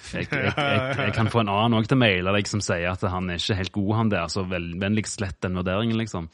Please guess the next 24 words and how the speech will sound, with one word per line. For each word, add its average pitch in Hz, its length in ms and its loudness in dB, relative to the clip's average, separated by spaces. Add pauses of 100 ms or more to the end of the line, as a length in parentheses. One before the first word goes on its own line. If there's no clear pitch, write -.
(460)
Eh, 80 260 -4
og, 85 480 -4
og - 380 0
<laughs> - 420 -16
det 95 140 4
gjør 87 100 2
vi 95 80 2
jo 90 140 0
selvfølgelig 85 340 -4
ikke, 87 800 -2
så 87 80 -4
lenge 80 160 -4
han 80 80 -6
ikke 87 220 -6
bryter 85 240 -4
med 78 100 -4
retningslinjene 101 560 0 (160)
våre. 95 240 -2 (480)
Da - 140 -6
oppfordrer 85 400 -4
vi - 20 -4
heller 80 160 -4
til 82 220 -4
å, 78 120 -6